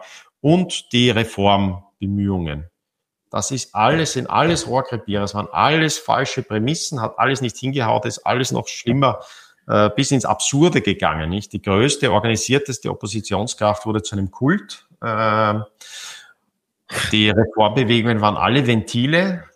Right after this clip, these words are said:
äh, für ungerechte Strukturen, weil das ist typisch Reformismus, äh, in der Politik. Das hat Rothbard ganz stark und klar erkannt, äh,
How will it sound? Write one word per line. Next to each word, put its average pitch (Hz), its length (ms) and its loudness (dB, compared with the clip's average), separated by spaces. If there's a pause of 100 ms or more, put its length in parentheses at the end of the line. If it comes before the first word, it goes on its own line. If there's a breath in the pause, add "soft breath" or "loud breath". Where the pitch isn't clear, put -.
(140)
äh, 117 160 0
für 113 180 -4
ungerechte 120 520 0
Strukturen, 127 580 -2 (220)
weil 104 140 0
das 101 160 -2
ist 113 120 -8
typisch 156 460 -6
Reformismus, 117 1000 -2
äh, 127 140 2
in 123 80 0
der 120 80 0
Politik. 113 380 0
Das 147 100 -4
hat 87 100 -2
Rothbard 92 480 0
ganz 117 200 -4
stark 110 340 -2
und 113 140 -8
klar 101 240 2
erkannt, 107 640 -2
äh, 113 260 0